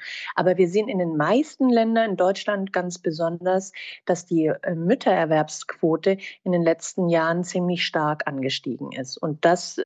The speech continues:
so ist die Interpretation der meisten, hat damit zu tun, dass es eben den Ausbau an Kinderbetreuung gab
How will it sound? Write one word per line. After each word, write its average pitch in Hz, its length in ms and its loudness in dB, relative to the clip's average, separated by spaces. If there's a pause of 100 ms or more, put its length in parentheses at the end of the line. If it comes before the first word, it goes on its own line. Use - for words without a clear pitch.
so 190 240 6
ist 196 180 -2
die 190 80 4
Interpretation 185 1000 2 (400)
der 165 120 2
meisten, 165 580 0
hat 185 160 0
damit 175 280 0
zu - 120 -4
tun, 160 340 -2
dass 160 160 0
es 170 140 0
eben 160 260 -8
den 156 140 -6
Ausbau 190 480 2
an 165 160 -2
Kinderbetreuung 170 800 0
gab 156 280 -2